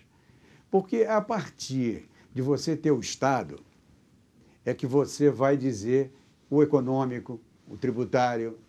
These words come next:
a federação, em razão da, da representação que você vai tirar da reforma,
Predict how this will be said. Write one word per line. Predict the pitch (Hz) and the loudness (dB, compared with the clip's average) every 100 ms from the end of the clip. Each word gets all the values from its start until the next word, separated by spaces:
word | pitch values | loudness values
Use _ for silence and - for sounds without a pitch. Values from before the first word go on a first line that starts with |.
| _ _ _ - | _ _ _ -12
a | |
federação, | 131 147 135 127 113 - 131 127 110 - - - - - _ | 0 2 4 2 -2 -4 -4 -4 -6 -12 -20 -20 -20 -20 _
em | 120 127 | -4 -2
razão | 127 135 139 98 127 | 0 0 0 -2 -4
da, | 156 185 | 0 0
da | 202 208 190 | -2 -2 -2
representação | 185 202 208 190 220 202 160 147 156 | 0 0 0 0 -2 -4 -4 -4 -6
que | |
você | - 180 | -4 -2
vai | 143 131 | 0 0
tirar | 135 135 139 170 - - - - | 0 -2 -2 -4 -10 -20 -20 0
da | 208 | 2
reforma, | 185 190 131 156 135 131 113 | 4 0 0 0 0 0 -2